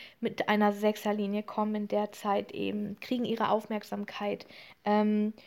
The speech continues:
bekommen traumhafte Angebote, müssen überhaupt nichts mehr dafür tun, dass ihre Stimme gehört wird, weil sie eben gebraucht werden in ihrer Weisheit. Genau.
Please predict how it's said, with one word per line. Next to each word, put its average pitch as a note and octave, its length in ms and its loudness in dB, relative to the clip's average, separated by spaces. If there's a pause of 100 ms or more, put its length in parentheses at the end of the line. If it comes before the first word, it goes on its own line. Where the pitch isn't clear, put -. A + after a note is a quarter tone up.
(140)
bekommen B3 480 2
traumhafte A3 800 6
Angebote, A3 680 2
müssen A3+ 260 -4
überhaupt A3+ 420 -2
nichts A3+ 220 -8
mehr A3+ 100 -2
dafür A3+ 320 -6
tun, A3+ 480 -4 (240)
dass A3+ 160 -6
ihre A3+ 220 -2
Stimme A3+ 380 -2
gehört A3 600 -2
wird, G#3+ 280 -6
weil G3+ 260 0
sie G#3 240 -8
eben F#3+ 360 -6
gebraucht F#3 800 -12
werden F3+ 260 -8
in F3 100 -8
ihrer - 320 -14
Weisheit. - 580 -18 (920)
Genau. F3 560 -2